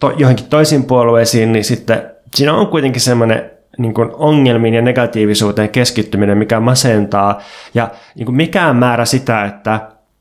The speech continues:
että tää on ikään kuin oikein, tai että tää, nää on, niin kuin, totta, nämä ongelmat, niin mikään määrä sitä ei poista tavallaan tätä mikropoliittista juttua. Ja seurauksena sitten mä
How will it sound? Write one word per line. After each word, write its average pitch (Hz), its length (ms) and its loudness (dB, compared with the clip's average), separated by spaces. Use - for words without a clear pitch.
että - 140 -8
tää 110 100 -2
on 107 60 0
ikään 110 240 -2
kuin - 240 -10
oikein, 104 920 0
tai 101 140 -4
että 110 220 -6
tää, 110 140 -2
nää 113 140 -2
on, 113 60 0
niin 113 80 0
kuin, - 220 -8
totta, 143 640 -4
nämä 98 160 -4
ongelmat, 107 400 2
niin 113 100 4
mikään 147 300 0
määrä 110 220 -2
sitä 107 340 -2
ei 101 120 0
poista 143 560 -2
tavallaan - 560 -4
tätä - 460 -6
mikropoliittista 101 920 -4
juttua. 107 460 -2
Ja 104 140 0
seurauksena 156 600 0
sitten 131 400 -2
mä 135 580 2